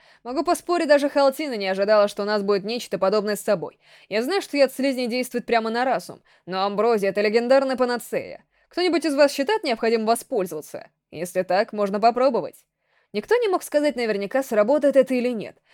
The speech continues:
и у Хаджими оставалось лишь немного флаконов. Тем не менее, это означало, что для них есть шанс освободиться из этого невыносимого ада удовольствия.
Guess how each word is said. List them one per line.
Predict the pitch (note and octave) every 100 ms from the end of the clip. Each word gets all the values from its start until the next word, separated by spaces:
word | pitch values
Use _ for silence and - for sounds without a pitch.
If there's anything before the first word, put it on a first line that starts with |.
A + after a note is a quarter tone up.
| _
и | -
у | F#3
Хаджими | F#3 B3+ A#3 G#3
оставалось | G3+ A3+ B3 B3
лишь | B3 -
немного | A#3 B3 B3
флаконов. | - B3+ - A3 D3+ - _ _ _
Тем | - G3
не | F#3+
менее, | G#3+ C#4 A3+
это | G#3
означало, | G#3 A#3+ - E4+ D#4+
что | - B3+
для | A#3
них | C#4 C4+
есть | A3
шанс | - B3
освободиться | A3+ A3 F#3+ F#3 G3 C4 -
из | G3+
этого | B3 D4 B3+
невыносимого | B3 A3+ A3+ B3+ A3+ G3 G#3+
ада | A3+
удовольствия. | A#3 A#3+ B3 A3+ - - F3 -